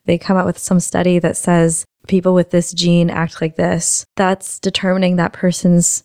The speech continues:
overall behavior for them. And maybe that's true, but also I think if you just interacted with that person and crossed that boundary, you'd find that maybe that person didn't behave to that extreme, or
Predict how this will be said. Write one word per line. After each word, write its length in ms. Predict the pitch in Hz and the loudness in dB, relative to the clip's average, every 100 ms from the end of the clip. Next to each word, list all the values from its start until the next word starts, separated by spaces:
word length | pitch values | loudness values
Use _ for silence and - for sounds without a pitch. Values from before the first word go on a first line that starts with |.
| _ | _
overall 300 | 190 185 180 | -2 2 2
behavior 440 | 180 175 202 220 233 | 0 0 0 2 2
for 140 | - | 0
them. 180 | 180 175 | 2 2
And 100 | 185 | 4
maybe 200 | 202 233 | 4 4
that's 260 | 208 - - | 0 -4 -10
true, 300 | - 269 233 | 0 2 2
but 200 | 180 - | 2 -2
also 360 | - 180 - | -4 -4 0
I 80 | 185 | 0
think 320 | 175 190 180 | 2 0 0
if 140 | 180 - | 0 0
you 240 | 175 170 | 2 2
just 360 | 165 175 - - | 2 -2 -2 -2
interacted 600 | 170 165 160 180 180 165 | 0 2 2 0 -4 -8
with 120 | - | -10
that 180 | 175 180 | -10 -10
person 600 | - 170 - - 208 202 - | -6 -6 -4 -2 -2 -2 -6
and 640 | - 175 170 170 190 180 180 _ | 0 2 4 2 2 0 -4 _
crossed 520 | - 190 190 196 - | -6 -4 -2 -4 -6
that 260 | 170 - - | -8 -8 -10
boundary, 640 | 170 185 190 214 214 196 - | -10 -8 -4 -2 -2 -6 -10
you'd 240 | - 190 - | -2 -2 0
find 260 | 175 170 | 0 0
that 180 | 175 208 | 0 -2
maybe 520 | 180 175 175 175 175 - _ | 0 0 2 2 0 -2 _
that 160 | 190 185 | -4 -2
person 320 | 190 185 190 | -2 0 2
didn't 200 | 180 180 | 2 0
behave 640 | 175 165 175 170 175 170 | -4 -2 2 2 2 -2
to 100 | - | -4
that 180 | 185 175 | -2 0
extreme, 840 | 196 - - 180 180 185 175 196 - | -2 -2 -2 2 4 4 2 -2 -4
or 420 | - 175 170 175 | 0 2 4 0